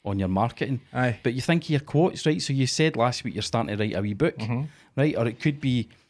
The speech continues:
Speaker 1: you take some quotes from stuff you've said in your YouTube videos, you just put the quotation marks around it and put it on
Speaker 2: <laughs>
Speaker 1: and just have Neil McKinley
Speaker 2: Aye.
Speaker 1: down the bottom.
Speaker 2: I mean, I might do that, aye.
Speaker 1: And then
Speaker 2: The
Speaker 1: colour.
Speaker 2: quote thing freaks me out, but other than that.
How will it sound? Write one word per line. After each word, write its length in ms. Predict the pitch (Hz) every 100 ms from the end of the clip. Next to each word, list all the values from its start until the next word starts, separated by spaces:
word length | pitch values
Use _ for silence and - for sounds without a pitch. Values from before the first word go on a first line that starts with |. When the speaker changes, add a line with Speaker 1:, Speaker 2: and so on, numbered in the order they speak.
| _ -
Speaker 1:
you 80 | 120
take 280 | - 131
some 160 | - 117
quotes 380 | - 127 127 -
from 80 | 107
stuff 320 | - 113 -
you've 80 | 107
said 200 | 107 104
in 40 |
your 100 | 98
YouTube 320 | 92 120 -
videos, 340 | 143 139 143 117
you 100 | 104
just 200 | 120 -
put 260 | 123 - _
the 80 | -
quotation 540 | 107 101 - 117 - 127
marks 320 | 127 - 131
around 260 | 123 131
it 100 | 127 -
and 120 | 123
put 140 | 117
it 60 | 110
on 360 | 90 117 135 123 -
Speaker 2:
<laughs> 100 | 131
Speaker 1:
and 100 | 101
just 220 | 113 -
have 320 | 107 104 -
Neil 160 | 104 113
McKinley 540 | 107 - 107 117 127 - - -
Speaker 2:
Aye. 220 | 135 151
Speaker 1:
down 280 | 127 113 107
the 60 |
bottom. 360 | 104 127 170 151 -
Speaker 2:
I 140 | 196
mean, 180 | 143 110
I 60 |
might 260 | 95 95 98
do 140 | 117
that, 220 | 110 107 71
aye. 240 | 104 110 -
Speaker 1:
And 140 | 117
then 80 | 123
Speaker 2:
The 60 | 117
Speaker 1:
colour. 260 | - 131 165
Speaker 2:
quote 240 | 190 175
thing 140 | 175
freaks 340 | 151 147 135 -
me 200 | 143 143
out, 80 | 139
but 80 | -
other 200 | 190 139
than 140 | 101
that. 300 | 92 113 -